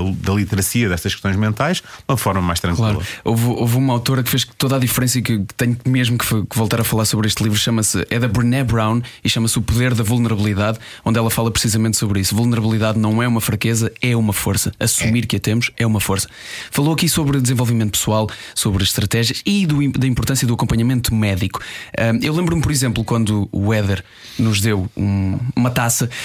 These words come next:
Speaker 2: que uma das coisas que ficou famosas para além do gol dele foi a sua coach. Ahm, e se falou bastante sobre este apoio aos atletas. Quão próximo ou distante é que este tipo de trabalho está do seu na psicologia do desporto?
Speaker 1: É, repare, o,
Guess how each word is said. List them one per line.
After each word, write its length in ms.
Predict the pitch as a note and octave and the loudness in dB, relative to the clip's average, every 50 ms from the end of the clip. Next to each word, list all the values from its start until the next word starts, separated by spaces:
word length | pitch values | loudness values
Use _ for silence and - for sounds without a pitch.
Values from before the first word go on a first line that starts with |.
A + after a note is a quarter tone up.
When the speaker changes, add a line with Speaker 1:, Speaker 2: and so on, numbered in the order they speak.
| - - | -10 -4
Speaker 2:
que 80 | - C#3 | -2 0
uma 120 | C3+ C#3 | 2 2
das 120 | C3 C#3 - | 2 2 0
coisas 320 | - C3 A#2 G#2 G#2+ - | 0 0 2 0 0 -2
que 100 | - - | -2 -2
ficou 340 | - G#2+ - A2 G2+ F#2+ - | -4 -2 0 0 0 0 0
famosas 480 | - - B2 A2+ A2+ G#2+ G#2 G2+ G2+ G2 | -2 0 0 2 2 2 0 0 0 -2
para 140 | - B2+ A2 | 0 0 2
além 140 | G#2 G#2 | 2 2
do 100 | G2+ G#2 | 2 0
gol 160 | F#2 A2+ A2+ A2 | 0 0 0 2
dele 200 | G#2 A#2 A#2 A#2+ A#2 - - - - - | 2 2 0 0 -2 -4 -8 -14 -12 -8
foi 340 | - - B2 A#2+ A#2+ A#2 - | -2 0 2 2 2 2 0
a 60 | - | 0
sua 220 | A#2 - - B2 A2+ | 0 0 0 0 0
coach. 420 | A#2+ - A2+ G2 F#2 - - - - - - - - - - | 0 0 0 0 0 0 -2 -4 -4 -8 -14 -16 -8 -4 0
Ahm, 340 | G2+ G2+ G2+ G2 G2+ G2+ - | 0 2 2 2 2 2 2
e 80 | - A#2+ | 2 0
se 100 | - - | 0 0
falou 180 | A2+ A2 A2+ G#2 | 0 0 0 0
bastante 320 | G#2 - - C3 B2 A#2+ | 0 0 0 0 0 0
sobre 200 | - A2 F2 G#2 | 0 0 0 0
este 120 | G2 - - | 0 0 0
apoio 280 | F#2+ - A#2+ A#2+ A2 G2+ | 0 0 2 2 2 2
aos 140 | G2+ F#2+ - | 2 0 0
atletas. 480 | G#2+ - - G#2 F#2 F#2 - G2 - - - - - - - - _ - | -2 -2 0 0 0 0 0 -2 -2 -4 -8 -14 -16 -18 -18 -14 _ -2
Quão 240 | - D3 D#3 F3+ E3+ | 0 2 2 2 2
próximo 540 | - E3 D#3 C#3+ C3 - - C3+ C3+ C#3 - - | 2 2 0 0 0 0 0 2 0 0 0 -2
ou 160 | - C3 D#3 C#3 | 0 0 0 0
distante 640 | A#2+ - - - - C3 A#2+ A2+ G2+ - - - - - | 0 -2 -2 -2 0 0 0 0 0 -2 -4 -6 -4 -2
é 100 | A#2+ A2+ | -2 -2
que 220 | - - C3 C3+ | -2 -2 0 0
este 180 | C3+ - - - | 0 0 -2 -2
tipo 220 | - B2 A#2 - | -2 -2 -2 -2
de 60 | - | -2
trabalho 360 | - A2 G#2+ G#2 A2 A2 A#2 | 0 0 2 2 2 2 2
está 240 | A2 - - - A#2+ | 2 0 0 0 0
do 140 | A#2 A#2+ A2 | 0 0 0
seu 440 | - - - A#2 G#2+ G#2 G#2+ G#2+ - - _ - | 0 0 0 0 2 2 0 -2 -4 -6 _ -4
na 80 | - - | -2 -2
psicologia 440 | - - A2 - A2 G2+ G2 G2+ | 0 -2 -2 0 0 0 0 0
do 100 | F#2 G#2 | 0 0
desporto? 360 | - - - - - - - - _ _ _ _ _ _ _ _ - - - - - - - - - _ _ _ C#3+ | -2 -2 -2 -4 -6 -6 -8 -20 _ _ _ _ _ _ _ _ -12 -10 -10 -10 -10 -12 -14 -18 -20 _ _ _ -2
Speaker 1:
É, 300 | B2+ B2+ A#2+ - - - | 0 0 0 0 -2 -4
repare, 380 | B2 - - A2+ A2 - - | -6 -2 -2 -2 0 0 0
o, 260 | C3+ C#3 C3 A#2+ A#2 | 0 2 2 2 0